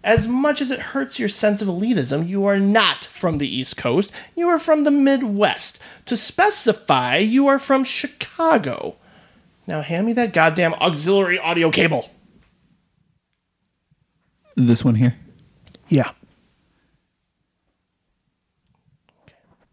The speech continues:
Speaker 1: Test, test. This is my voice. My voice is this.
Speaker 2: You know there are more geniuses living in China than there are people of any kind living in the United States?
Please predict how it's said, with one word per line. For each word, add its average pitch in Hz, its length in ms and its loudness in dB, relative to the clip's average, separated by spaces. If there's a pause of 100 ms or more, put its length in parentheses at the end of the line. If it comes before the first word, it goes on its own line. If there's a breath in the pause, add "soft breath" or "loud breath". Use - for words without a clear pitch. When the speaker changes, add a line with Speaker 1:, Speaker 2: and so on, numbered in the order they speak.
(800)
Speaker 1:
Test, - 360 0 (220)
test. - 380 -2 (560 soft breath)
This - 160 -2
is 151 80 2
my 180 120 2
voice. 160 440 0 (380)
My 135 120 2
voice 127 240 2
is 170 140 0
this. - 320 -6 (540 soft breath)
Speaker 2:
You 180 80 -2
know 240 120 0
there 247 120 -2
are 208 40 0
more 196 140 2
geniuses 151 540 0
living 143 220 0
in 131 80 0
China 131 380 0
than 123 160 0
there 123 140 2
are 120 120 2
people 135 280 -2
of 110 140 -2
any 117 220 0
kind 131 380 0
living 120 220 2
in 120 80 2
the 120 80 2
United 117 360 0
States? - 500 -2